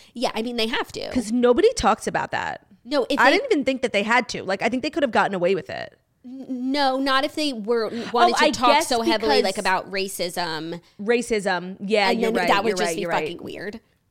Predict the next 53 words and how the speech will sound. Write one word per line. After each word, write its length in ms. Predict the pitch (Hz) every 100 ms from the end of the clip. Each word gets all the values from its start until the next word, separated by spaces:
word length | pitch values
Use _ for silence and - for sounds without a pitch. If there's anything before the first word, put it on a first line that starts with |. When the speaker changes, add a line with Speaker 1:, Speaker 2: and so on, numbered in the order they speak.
| _ _ _ _ _ _ _ _ _
Speaker 2:
Totally. 340 | - 220 185 -
I 60 |
guess 160 | 214 226
they 80 | 214
were 60 |
trying 180 | 220 196
to 60 | 185
show 240 | - 165
he's, 180 | 185 175
like, 220 | 165 -
been, 260 | 175 160 170
re-, 80 | -
you 120 | 185
know, 280 | 160 123 - _
Speaker 1:
Reformed. 340 | 214 - 190
Speaker 2:
his 100 | 175
image, 560 | 175 196 190 175 160 - - -
like, 160 | 156 -
yeah, 160 | -
reformed. 440 | 151 202 226 - 202
Thank 200 | 165 -
you 80 | 113
for 120 | -
the 80 | 104
word. 240 | 50 - _ 208
Speaker 1:
Yeah. 220 | 190 - - _
Speaker 2:
Um, 640 | 214 208 202 190 185 175 - _ _ _ _ _ _ _ - _ _ _
so 200 | - 302
you 200 | 262 233
and 120 | 370 415 -
I 460 | 214 208 202 208
were 180 | 190 202
speaking 360 | 202 - 214 202
about 180 | 196 180
this 180 | 190
last 200 | 202 185
night, 120 | - 170
and 140 | 180
actually 320 | 170 202 247
after 240 | 220 185 233
we 80 |
spoke 220 | 240 - 170
about 160 | 202
it, 80 | 247
I 80 | 160
was 100 | 185
like, 100 | 196
"Oh 60 |
my 80 | 208
God, 180 | 196 170
she's 280 | - 196 -
totally 580 | - 196 196 214 220 180
right." 400 | 127 139 -